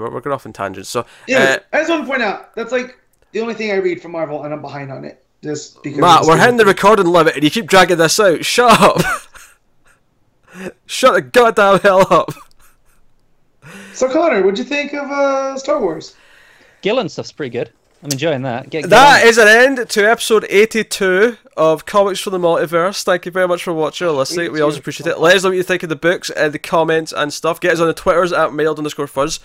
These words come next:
Speaker 1: uh, for regular, like, Mail Fuzz stuff. Or if you want to get something specific to this show, at D C Comics Podcast,
Speaker 2: Listen
Speaker 1: uh, you
Speaker 2: now.
Speaker 1: can do that. If you want to support the channel and support the show, head over to patreon dot com slash mail fuzz T V.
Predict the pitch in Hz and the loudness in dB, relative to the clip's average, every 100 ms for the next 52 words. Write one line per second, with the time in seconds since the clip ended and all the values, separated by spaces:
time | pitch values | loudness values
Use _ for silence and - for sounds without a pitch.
0 | _ _ - 123 123 123 123 143 139 123 | _ _ -4 0 0 -2 -2 -2 -2 -4
1 | - _ 113 - - 98 117 117 113 110 | -6 _ -10 -10 -12 -8 -6 -6 -6 -6
2 | - 196 - - - 131 147 151 135 147 | 0 0 -2 -10 -8 -4 -4 -4 -4 -8
3 | 131 - 123 - 185 160 131 123 - 170 | -10 -10 -4 -4 -4 -8 -8 -8 -6 -4
4 | 160 - 147 - 135 - 127 131 117 - | -2 0 0 -2 -8 -10 -8 -8 -8 -10
5 | - 117 - 117 117 - - 131 - 131 | -8 -8 -6 -10 -10 -14 -20 -20 -20 -16
6 | 131 120 120 151 135 113 110 107 - _ | -12 -10 -8 -10 -10 -10 -8 -8 -10 _
7 | - - 151 190 196 196 180 175 160 165 | -20 -4 0 0 -2 -6 -2 2 2 2
8 | - 123 - 135 120 127 120 113 127 135 | -4 -8 -8 -12 -8 -4 -2 -2 -2 -2
9 | 123 135 - 127 117 - 123 113 131 117 | -4 -6 -4 -4 -4 -6 -6 -6 -4 -6
10 | - 123 120 117 113 110 110 107 | -4 -6 -4 -8 -10 -14 -12 -12